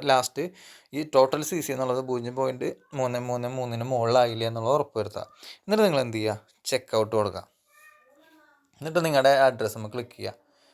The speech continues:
മനസ്സിലായി? അപ്പോൾ ചില സമയത്ത് ഇപ്പോൾ നിങ്ങൾക്ക് ഇവിടെ ചെക്ക് ഔട്ട് കൊടുത്തിട്ട് നിങ്ങളിവിടെ ആഡ് അഡ്രസ്സ് കൊടുക്കുമ്പോൾ നിങ്ങൾക്ക് അവിടെ ഇങ്ങനെ വരും. അപ്പോൾ ഈ, ഈ ഇത് കണ്ട, മുകളിൽ നമ്മുടെ ad-, already കൊടുത്ത അഡ്രസ്സ് തന്നെയാണെന്ന് ഉറപ്പാണെങ്കിൽ നിങ്ങൾ എന്ത് ചെയ്യും? ഈ ടിക്ക് ചെയ്യണം ഇതിലിങ്ങനെ. കണ്ട? എന്നിട്ട് നിങ്ങൾ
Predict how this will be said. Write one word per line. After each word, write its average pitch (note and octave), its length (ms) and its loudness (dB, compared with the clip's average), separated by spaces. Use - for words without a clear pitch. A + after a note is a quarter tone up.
മനസ്സിലായി? G#2+ 240 0
അപ്പോൾ E3+ 160 -6
ചില D#3 120 6
സമയത്ത് D#3+ 420 0
ഇപ്പോൾ D3+ 100 -6
നിങ്ങൾക്ക് D3+ 280 -6
ഇവിടെ C#3 160 0
ചെക്ക് C3 320 -4
ഔട്ട് A#2+ 140 -2
കൊടുത്തിട്ട് C3 380 -2
നിങ്ങളിവിടെ A#2+ 320 4
ആഡ് A#2 100 2
അഡ്രസ്സ് B2 300 -2
കൊടുക്കുമ്പോൾ A2+ 480 -4
നിങ്ങൾക്ക് A#2+ 200 -2
അവിടെ A#2+ 140 2
ഇങ്ങനെ A#2+ 280 -2
വരും. A2 180 -2
അപ്പോൾ - 140 -6
ഈ, D#3+ 80 -2
ഈ - 20 0
ഇത് D3+ 160 -2
കണ്ട, A#2+ 160 2
മുകളിൽ C#3+ 340 4
നമ്മുടെ C#3+ 380 4
ad-, C#3 120 -4
already B2+ 380 -2
കൊടുത്ത C#3+ 280 -4
അഡ്രസ്സ് C#3 420 -2
തന്നെയാണെന്ന് C3 500 -2
ഉറപ്പാണെങ്കിൽ A#2+ 480 -4
നിങ്ങൾ A#2 180 -6
എന്ത് A#2 140 -6
ചെയ്യും? A2 260 -8
ഈ - 40 -20
ടിക്ക് D3+ 220 -10
ചെയ്യണം G#2 200 -4
ഇതിലിങ്ങനെ. G2 380 -8
കണ്ട? G#2+ 140 0
എന്നിട്ട് C3 540 -4
നിങ്ങൾ D3 200 2